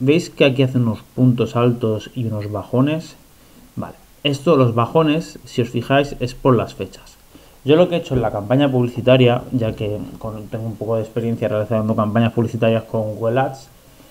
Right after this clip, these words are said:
es que al final decidí que los días que no tenía abierto, como era por ejemplo son los sábados y domingos, los días que no tienes el negocio abierto, que no se publicitasen los anuncios. Incluso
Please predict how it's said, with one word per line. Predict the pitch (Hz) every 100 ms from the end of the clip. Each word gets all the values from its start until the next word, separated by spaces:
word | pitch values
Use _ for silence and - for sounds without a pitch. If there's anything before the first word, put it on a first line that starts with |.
| -
es | - 127
que | - 139 - - - - - _ - 143
al | 131
final | 139 151
decidí | 151 135 131 131
que | 127
los | 117 117
días | 131 165 -
que | 135
no | 127
tenía | 127 117
abierto, | 107 120 127 131 151 - - _ _ _ _ _ _ _ _ - _
como | - 107 117
era | 110
por | 107
ejemplo | 107 104
son | 104
los | 101
sábados | 113 107 107
y |
domingos, | 117 135 160 170 - 107
los | 107
días | 110
que | 120
no | 113
tienes | 113 110
el | 113
negocio | 110 110 113
abierto, | 120 135 135 180 180 - - - _
que | 180 190
no | 165
se | 131 127
publicitasen | 113 117 113 - 113 113
los | 107 104
anuncios. | 131 151 156 165 175 - - - _ _ - - - - _ _ _ - -
Incluso | 214 220 196 175 175 175 185 185